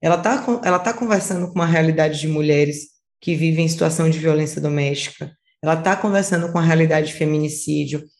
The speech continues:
Então, quando ela reivindica o amor como essa possibilidade de um guarda-chuva para ações solidárias,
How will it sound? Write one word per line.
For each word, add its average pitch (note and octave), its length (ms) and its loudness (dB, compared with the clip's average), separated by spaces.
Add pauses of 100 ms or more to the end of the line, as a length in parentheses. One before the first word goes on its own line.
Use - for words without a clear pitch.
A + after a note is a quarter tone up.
(160)
Então, F3 720 0 (680)
quando F#3 180 2
ela A3 160 4
reivindica F3 800 0
o E3 80 4
amor D3+ 500 0 (240)
como E3 220 4
essa E3+ 160 2
possibilidade F3 880 2
de E3 80 0
um E3+ 80 0
guarda-chuva F3+ 1200 -2 (560)
para F3 240 2
ações F3+ 880 0 (320)
solidárias, E3 1400 2